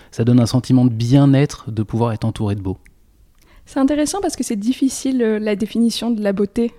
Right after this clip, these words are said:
Speaker 1: Mhm.
Speaker 2: qui a été peu touchée. Je crois que c'était Stendhal qui avait écrit que le, la beauté n'était qu'une promesse de bonheur.
Speaker 1: Ah,
Speaker 2: Et c'est
Speaker 1: joli.
Speaker 2: ce que je ressens chez vous.
Speaker 1: Joli. Ouais, alors, je, j'aime pas l'idée de promesse,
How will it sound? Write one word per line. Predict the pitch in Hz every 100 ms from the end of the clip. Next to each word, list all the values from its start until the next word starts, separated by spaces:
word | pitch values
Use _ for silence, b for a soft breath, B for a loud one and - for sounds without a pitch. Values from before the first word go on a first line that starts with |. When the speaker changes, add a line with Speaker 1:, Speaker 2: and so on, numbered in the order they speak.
| -
Speaker 1:
Mhm. | -
Speaker 2:
qui | 226
a |
été | 220 -
peu | 277
touchée. | - 254 240 247 B B B B
Je |
crois | 294
que | -
c'était | -
Stendhal | 233 233 240 247
qui | 262 233
avait | 214 208
écrit | - 254
que | - 220
le, | 214 214 208 202
la | 202
beauté | 196 240 254
n'était | 262 214 214
qu'une | - 220
promesse | - 220 226 226
de | 220
bonheur. | 196 202 196 208 - _ B B B B
Speaker 1:
Ah, |
Speaker 2:
Et | -
c'est | 226
Speaker 1:
joli. | 254
Speaker 2:
ce | 247
que | 233
je |
ressens | 220 220 285
chez | - 208
vous. | 208 226 _ -
Speaker 1:
Joli. | 95 113 107 - B B
Ouais, | 127 156
alors, | 165 139
je, | - B B
j'aime | 117 127
pas | 185
l'idée | 175
de | 170
promesse, | - 139 156